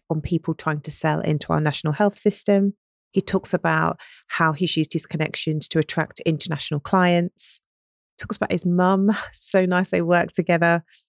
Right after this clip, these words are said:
He talks about his long-term ambitions around disrupting thinking and serving underrepresented markets and founders. Talk about how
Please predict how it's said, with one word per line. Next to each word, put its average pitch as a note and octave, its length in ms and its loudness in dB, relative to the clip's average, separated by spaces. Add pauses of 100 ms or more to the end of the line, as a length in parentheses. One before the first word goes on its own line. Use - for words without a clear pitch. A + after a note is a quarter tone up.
(520)
He - 80 -10
talks G#3 280 2
about - 140 0
his F#3 200 0
long-term F3+ 600 2
ambitions F3 840 0
around D#3 380 0
disrupting - 560 -4
thinking F#3+ 680 0 (100)
and D#3+ 300 0
serving D#3 420 0
underrepresented D#3 960 -4
markets D3+ 680 -4
and C#3+ 280 -4 (120)
founders. D#3+ 600 -2 (720)
Talk - 300 -2
about E3 400 0
how D#3+ 580 0